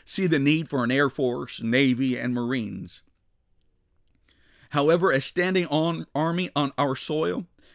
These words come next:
is a thing to be feared by all liberty-loving Americans. And today, in today's political climate, Christians should be especially wary. The Second Amendment to the United States Constitution states,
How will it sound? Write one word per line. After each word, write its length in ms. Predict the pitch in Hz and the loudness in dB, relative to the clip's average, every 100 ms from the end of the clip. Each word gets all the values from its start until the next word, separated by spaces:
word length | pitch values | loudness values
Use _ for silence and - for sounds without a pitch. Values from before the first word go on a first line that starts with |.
| - | -4
is 140 | 143 | -2
a 60 | 127 | -2
thing 300 | - 170 175 | -2 -2 -2
to 100 | 165 | -4
be 120 | 131 | -6
feared 400 | 123 - 147 160 | -6 -4 -2 -2
by 200 | 127 123 - | -2 -4 0
all 400 | 131 143 156 143 | 0 2 0 0
liberty-loving 880 | 123 135 139 139 117 120 120 123 110 | -2 -2 -2 -2 -2 -2 0 -2 -2
Americans. 840 | 107 113 104 92 - 104 - - _ _ _ - - | -4 -4 -4 -6 -12 -16 -18 -20 _ _ _ -12 -2
And 160 | 139 | -2
today, 340 | 127 127 127 147 _ | -2 -4 -2 -2 _
in 160 | 151 151 | -2 0
today's 460 | 127 117 143 175 - | -2 -2 0 0 -2
political 500 | 143 147 165 - 127 | 0 2 0 -2 -6
climate, 460 | - 151 170 180 _ - - - | -4 -2 -2 -2 _ -20 -20 -12
Christians 580 | - 190 - - 123 123 | 0 2 2 -4 -4 -6
should 280 | - 151 | -6 -6
be 140 | 123 120 | -4 -6
especially 800 | 107 - - 160 - - 101 98 | -6 -8 -2 -2 -2 -6 -8 -8
wary. 520 | 95 98 90 82 - _ _ _ _ _ _ _ _ _ - | -8 -8 -10 -12 -18 _ _ _ _ _ _ _ _ _ -6
The 80 | 143 | -4
Second 360 | - - 214 | -2 -2 -2
Amendment 540 | 175 160 170 180 - - | 0 0 0 -2 -6 -6
to 120 | 151 | -4
the 120 | 127 | -2
United 360 | 131 151 160 - | -2 -2 -4 -6
States 280 | 156 143 | -6 -6
Constitution 640 | - 143 - 123 151 127 113 | -4 -6 -6 -8 -6 -6 -8
states, 520 | - 120 113 - - | -6 -6 -6 -8 -20